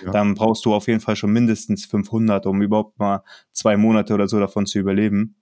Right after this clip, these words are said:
Speaker 2: Und
Speaker 1: Interessant,
Speaker 2: wenn dann
Speaker 1: ja.
Speaker 2: irgendwas mit dem Container passiert oder China braucht
Speaker 1: Ja.
Speaker 2: ein bisschen länger, da muss, steckt schon echt viel Geld drin und da ist
Speaker 1: Mhm.
Speaker 2: auch trotz der niedrigen Containerpreise grad, ähm, der Versand schon ein bisschen teurer,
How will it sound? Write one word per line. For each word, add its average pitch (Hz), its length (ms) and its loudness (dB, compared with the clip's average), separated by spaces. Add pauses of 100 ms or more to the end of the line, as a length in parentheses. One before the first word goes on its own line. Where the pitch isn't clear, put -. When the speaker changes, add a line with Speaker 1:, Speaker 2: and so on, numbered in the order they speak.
(280)
Speaker 2:
Und 107 100 -6
Speaker 1:
Interessant, 92 180 0
Speaker 2:
wenn 98 140 2
dann 101 100 2
Speaker 1:
ja. 101 80 4
Speaker 2:
irgendwas 104 300 2
mit 110 160 2
dem 101 100 2
Container 107 480 0
passiert 104 560 0
oder 95 460 0
China 107 320 0
braucht 101 340 0
Speaker 1:
Ja. 87 60 -4
Speaker 2:
ein - 60 -8
bisschen 104 280 -2
länger, 104 460 2 (420)
da 95 100 0
muss, 110 260 2
steckt - 340 0
schon 110 240 2
echt 110 320 -4
viel 113 180 0
Geld 113 260 0
drin 120 200 0
und 104 340 -2 (140)
da 104 180 4
ist 90 140 -2
Speaker 1:
Mhm. 98 60 0
Speaker 2:
auch 117 300 0 (320)
trotz - 360 -2
der 110 180 2
niedrigen 113 440 2
Containerpreise 110 680 0
grad, 107 260 0 (480)
ähm, 101 320 2
der 98 400 0
Versand 110 420 0
schon 117 260 0
ein 104 40 2
bisschen 101 240 -2
teurer, 117 480 0